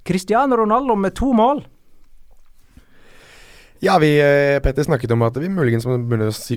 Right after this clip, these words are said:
Speaker 2: unnskyld til Cristiano Ronaldo snart. Sånn som vi, eh, et par av oss her har, eh, nå snakker jeg for meg selv da, men at jeg har tvilt på at, eh, han, eh, kanskje var litt over the top. Nå er han, eh, on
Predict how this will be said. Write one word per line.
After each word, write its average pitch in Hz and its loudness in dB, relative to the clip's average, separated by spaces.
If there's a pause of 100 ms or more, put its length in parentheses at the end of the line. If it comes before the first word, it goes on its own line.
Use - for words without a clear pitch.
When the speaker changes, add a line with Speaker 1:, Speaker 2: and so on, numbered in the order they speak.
Speaker 2:
unnskyld 98 -8
til 120 -2
Cristiano 113 0
Ronaldo 104 -4
snart. 131 -6 (100)
Sånn 110 -8
som 113 -6
vi, 107 -2
eh, 104 -4
et 101 -10
par 101 -6
av 101 -4
oss 101 -10
her 104 -8
har, 104 -4
eh, 104 -10 (100)
nå 80 -12
snakker 110 -8
jeg 101 -6
for 107 -8
meg 110 -2
selv 110 -2
da, 110 2
men 107 -2
at 104 -4
jeg 104 0
har 104 -6
tvilt 101 -12
på 101 -6
at, - -16
eh, 104 -4
han, 101 -10
eh, 101 -8
kanskje 98 -12
var 98 -8
litt 98 -12
over 95 -6
the 98 -8
top. - -12
Nå 113 -4
er 95 -4
han, 98 -6
eh, 98 -4 (920)
on 143 2